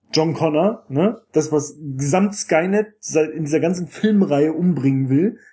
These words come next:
das einzige Ziel. Und er nimmt ihn halt und schmeißt ihn halt einfach immer durch den Raum so.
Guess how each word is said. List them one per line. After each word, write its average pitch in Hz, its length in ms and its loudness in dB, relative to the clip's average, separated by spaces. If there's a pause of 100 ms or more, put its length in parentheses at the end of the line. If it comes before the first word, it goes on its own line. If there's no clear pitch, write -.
das - 100 -18
einzige 165 420 -2
Ziel. 175 500 0 (300)
Und 139 80 0
er 151 100 4
nimmt 208 240 4
ihn 202 140 2
halt 214 180 2
und 180 140 -2
schmeißt 190 440 0
ihn 202 120 4
halt 190 160 2
einfach 160 280 0
immer 165 160 0
durch 165 200 0
den 156 120 0
Raum 160 340 0
so. 101 320 -4